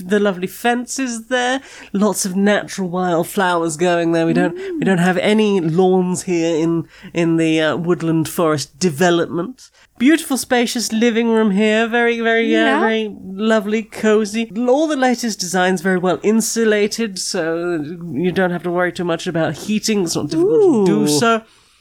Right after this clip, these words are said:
Speaker 1: And you'll notice just, it, there's just a warm sensation, just a warm, mm, smell as you walk in, into the house. And then obviously you have, uh, it's all a single level. We don't have any stairs, obviously, so that we're not
Speaker 2: Ooh.
Speaker 1: interacting too much with the, the trees up there.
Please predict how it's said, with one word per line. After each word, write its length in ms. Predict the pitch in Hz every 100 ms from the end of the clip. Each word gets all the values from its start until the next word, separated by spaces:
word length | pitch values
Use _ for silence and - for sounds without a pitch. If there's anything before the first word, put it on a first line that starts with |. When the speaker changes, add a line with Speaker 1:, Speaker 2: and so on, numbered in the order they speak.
| -
Speaker 1:
And 160 | 208 240
you'll 100 | 269
notice 460 | 302 359 339 269
just, 260 | 277 240 - _ _ -
it, 160 | 220 233
there's 200 | 269 -
just 220 | 302 285
a 40 | 233
warm 600 | 190 226 240 240 226 220 - _ -
sensation, 960 | - 240 226 226 - 226 214 - 208
just 200 | 196 185
a 40 | 208
warm, 720 | 175 226 254 240 226 220 202 - - _ -
mm, 440 | 233 240 233 220 202
smell 380 | - 220 208
as 140 | 190 170
you 100 | 185
walk 340 | 175 196 190
in, 280 | 196 185 180 - 147
into 540 | - 190 190 208 196
the 80 | 175
house. 480 | 151 170 160 151 147
And 140 | 180 180
then 240 | 180 185
obviously 500 | 165 147 160 170 170 - -
you 220 | 175 175
have, 340 | 160 175 165 156
uh, 160 | 165 143
it's 120 | -
all 400 | 269 262 226 -
a 60 | 160
single 420 | - 262 233 233
level. 320 | 202 185 175
We 80 | 175
don't 180 | 180 175
have 140 | 180
any 120 | 165 160
stairs, 760 | - - 220 220 220 226 214
obviously, 320 | 208 180 208 196
so 160 | 349
that 80 | 427
we're 140 | 453 440
not 180 | 392
Speaker 2:
Ooh. 320 | 330 285 233 185
Speaker 1:
interacting 720 | 185 - 180 165 - 175 156
too 200 | 185 165
much 280 | 165 -
with 160 | 165 135
the, 180 | 156 156
the 160 | 143
trees 600 | 147 - - 233 220 214 208
up 240 | 180 175
there. 460 | 196 190 190 196